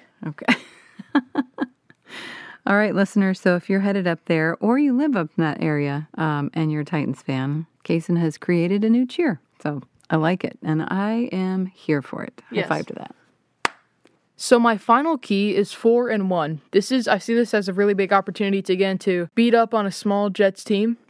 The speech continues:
Speaker 2: who struggled again, but they should not be taken lightly. Jets are a team that has not had success. The Titans have. So let's, let's get some of that,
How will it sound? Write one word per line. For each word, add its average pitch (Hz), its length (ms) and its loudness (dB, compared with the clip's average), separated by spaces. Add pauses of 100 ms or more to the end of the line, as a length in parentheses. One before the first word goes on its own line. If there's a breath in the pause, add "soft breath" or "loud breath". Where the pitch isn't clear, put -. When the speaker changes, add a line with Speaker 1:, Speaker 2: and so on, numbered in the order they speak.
(140)
Speaker 2:
who 208 160 2
struggled 220 560 2
again, 214 420 0 (400 soft breath)
but 185 200 2 (120)
they 202 100 2
should 208 180 -2
not 202 160 2
be 208 100 -4
taken 196 340 -2
lightly. 214 520 0
Jets 233 300 2
are 214 380 2
a 185 300 0
team 220 240 0
that 214 80 2
has 196 160 0
not 185 160 2
had 190 160 0
success. 208 680 0
The - 100 -12
Titans 190 280 0
have. 240 380 2 (360 soft breath)
So 185 300 0
let's, - 360 -8 (120)
let's - 340 -8 (140)
get 196 180 2
some 214 140 0
of 190 80 0
that, 175 280 0